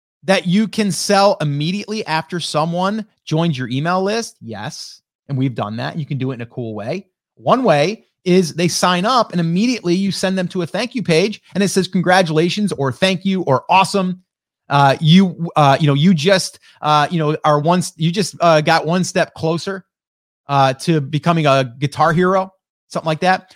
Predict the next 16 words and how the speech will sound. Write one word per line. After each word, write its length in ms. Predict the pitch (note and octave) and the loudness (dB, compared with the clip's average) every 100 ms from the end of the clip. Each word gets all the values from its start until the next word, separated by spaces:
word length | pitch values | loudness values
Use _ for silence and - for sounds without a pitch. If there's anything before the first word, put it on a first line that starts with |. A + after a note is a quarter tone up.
| - | -2
"We 120 | D3 | 0
just 340 | A#2 F#3+ E3+ | 2 2 2
sent 260 | - F#3+ F3 | 0 -2 0
you 120 | F3 | -4
your 160 | D#3+ C#3+ | -4 -6
free 240 | - D#3+ | -4 -2
download 500 | C#3+ C#3 C#3+ D3+ C#3+ | 2 2 2 -2 -4
to 120 | - | -6
your 100 | B2 | -8
inbox. 400 | C#3 C#3 D3 D3 | -6 -2 -2 -2
Check 240 | - D#3 D3+ | -4 -4 -4
it 80 | - | -6
in 60 | |
a 40 | C3 | -8
few 180 | - B2+ | -6 -4
minutes. 280 | D3 D#3 | -4 -6